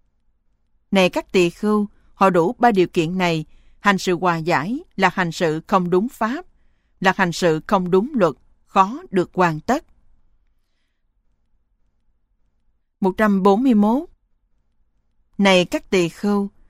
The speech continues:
hành sự hòa giải là hành sự không đúng pháp, là hành sự không đúng luật, khó được hoàn tất khi hội đủ ba điều kiện khác nữa.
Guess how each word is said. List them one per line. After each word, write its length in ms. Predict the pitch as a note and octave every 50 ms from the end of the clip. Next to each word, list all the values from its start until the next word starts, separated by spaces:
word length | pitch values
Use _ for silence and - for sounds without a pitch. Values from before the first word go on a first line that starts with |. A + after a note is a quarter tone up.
| _ _ _ -
hành 240 | - G#3 F#3+ F#3+
sự 180 | E3+ - G3 F#3+
hòa 200 | F3+ G3 F#3 E3+
giải 500 | E3+ E3 F3 D#3 C3 C#3 G3 B3+ D4+ F4+ _ _ -
là 140 | F#3+ F#3 F3+
hành 260 | F3 G3+ F#3 E3+ D#3+
sự 320 | - F#3+ E3+ D3+ D3 D#3+ -
không 200 | - A3 G3 F#3
đúng 180 | F3 F#3 G#3 B3
pháp, 360 | - - A#3+ A3+ B3 D4 E4 _ _ _ _ _ _ _ _ _ -
là 140 | F#3 G3 F#3+
hành 220 | F3 G3+ F#3 F3
sự 320 | D#3+ - F#3+ E3+ E3 E3 F3 -
không 240 | - G3+ F#3+ F#3+
đúng 200 | F#3+ G3 G#3+ D4+ E4
luật, 200 | A#3+ F#3 D#3+ C3 - _ _ _ _ _ _ _ _
khó 300 | _ - G3 G3+ A3+ D4+
được 200 | E4 A3+ F#3 -
hoàn 260 | - G3 F3+ D#3+ D3+ D#3+
tất 240 | - B3 D4+ F4 _ _ _ _ _ _
khi 140 | - C4 B3+ -
hội 200 | G3 E3 D#3+ D#3+
đủ 360 | F3+ E3+ D3 E3 B3 D4 - -
ba 140 | B3+ A#3+
điều 180 | G#3+ G3 F3 D#3
kiện 300 | - - E3+ D#3 D3 D#3+
khác 280 | - - B3+ D4 - -
nữa. 340 | F#3+ E3 C#3+ C#3 G#3+ C4+